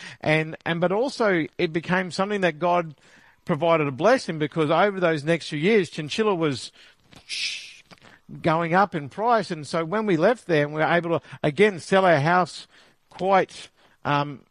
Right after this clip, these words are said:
miraculously in the end, we were able to move out of there with a, a blessing moving forward. And so that, that choice, that house that captured our attention,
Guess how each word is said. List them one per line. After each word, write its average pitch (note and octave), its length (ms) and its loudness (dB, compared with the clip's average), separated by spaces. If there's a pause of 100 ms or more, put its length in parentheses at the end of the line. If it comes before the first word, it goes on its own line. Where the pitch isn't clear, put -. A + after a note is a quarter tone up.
(100)
miraculously D#3 880 0
in C#3+ 100 -2
the C3+ 140 0
end, B2+ 440 -2 (520)
we F3 160 0
were G3+ 100 2
able F#3 380 0
to E3+ 260 -4
move F3 260 -4
out F3 140 4
of D#3 80 -2
there C#3+ 180 0
with C#3+ 160 -4
a, C#3 120 0 (100)
a C3+ 80 -2
blessing C#3 540 -4
moving B2+ 320 -8
forward. E3+ 400 -10 (520)
And D#3 160 -2
so E3+ 160 2
that, F3+ 260 4
that F#3 180 4
choice, A3 420 0
that E3+ 180 4
house G#3 340 4
that G3 160 -4 (260)
captured F3+ 420 -2
our E3 160 4
attention, E3+ 640 -4